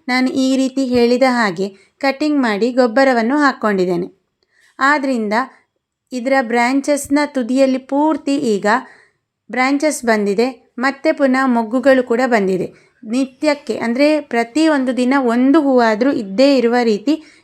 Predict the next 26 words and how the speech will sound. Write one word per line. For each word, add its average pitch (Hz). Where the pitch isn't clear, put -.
ನೋಡ್ಕೊಳ್ಬೋದು 220
ನಾವು 202
ಈ 302
ರೀತಿಯಾಗಿ 254
ಕೇರ್ 220
ಟಿಪ್ಸನ್ನು 220
ಫಾಲೋ 247
ಮಾಡಿದ್ರೆ. 185
ನರ್ಸರಿಯಿಂದ 302
ತಂದಂತಹ 254
ದಾಸವಾಳ 214
ಇದು, 190
ಅಥವಾ 294
ಲೋಕಲ್ 254
ವೆರೈಟಿ 247
ಕೂಡ 233
ನೀವು 254
ಆರಾಮವಾಗಿ 240
ಬೆಳಿಬೋದು. 214
ತುಂಬ 349
ಎತ್ತರಕ್ಕೆ 330
ಬೆಳೆಯುವಂಥ 262
ದಾಸವಾಳದ 233
ಲೋಕಲ್ 233
ವೆರೈಟಿ 208
ಆದ್ರೆ 202